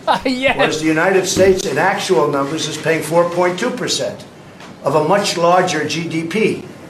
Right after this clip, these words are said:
Speaker 2: So I think that's inappropriate also.
Speaker 1: Amazing.
Speaker 2: You know, we're protecting Germany, we're protecting France, we're protecting everybody,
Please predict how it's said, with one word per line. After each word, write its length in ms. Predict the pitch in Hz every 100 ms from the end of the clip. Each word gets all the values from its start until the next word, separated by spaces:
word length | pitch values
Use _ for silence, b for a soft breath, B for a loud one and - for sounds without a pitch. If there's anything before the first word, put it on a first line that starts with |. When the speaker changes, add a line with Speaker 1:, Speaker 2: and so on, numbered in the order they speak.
| - - - -
Speaker 2:
So 380 | - 165 156 143
I 120 | 135
think 240 | 175 165
that's 240 | 175 180 180
inappropriate 640 | 160 156 160 160 160 160
also. 280 | 180 156 123
Speaker 1:
Amazing. 180 | 131 131
Speaker 2:
You 60 |
know, 100 | 151
we're 200 | 139 175 175
protecting 560 | 151 185 180 165 139
Germany, 400 | 143 175 180 165
we're 180 | 160 147
protecting 460 | 135 - 139 143 127
France, 440 | - 165 170 170
we're 100 | 156
protecting 520 | - 143 165 151 143
everybody, 540 | 170 202 196 156 143